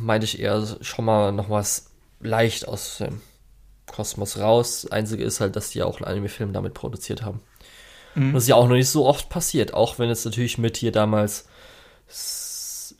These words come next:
Speaker 1: äh, wie heißt der nochmal? Irgendwas mit,
Speaker 2: Was?
Speaker 1: äh, das Anime-Musikvideo vor zwei, drei Jahren,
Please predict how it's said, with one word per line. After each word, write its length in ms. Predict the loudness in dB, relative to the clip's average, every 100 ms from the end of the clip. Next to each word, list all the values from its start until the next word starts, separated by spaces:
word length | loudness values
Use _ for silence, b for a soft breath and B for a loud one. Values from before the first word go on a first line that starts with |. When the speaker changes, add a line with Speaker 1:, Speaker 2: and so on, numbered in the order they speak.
| -6
Speaker 1:
äh, 40 |
wie 1600 | -2 -2 -2 0 2 2 2 0 0 0 0 -2 -8 _ -12 -4
heißt 180 | -2 -2
der 60 | -2
nochmal? 300 | -2 -2 -4 _ _ _ _
Irgendwas 240 | -6 -4 -4
mit, 200 | -10 -14 -20 -8
Speaker 2:
Was? 300 | -2 -2 -4 _ B B B B B B -20 -6
Speaker 1:
äh, 220 | 0 0
das 320 | 0 -4 -6 -2
Anime-Musikvideo 800 | -2 0 0 0 -2 -4 -4 -2
vor 160 | -2
zwei, 340 | -2 0 2 0
drei 240 | -4 0
Jahren, 240 | 2 2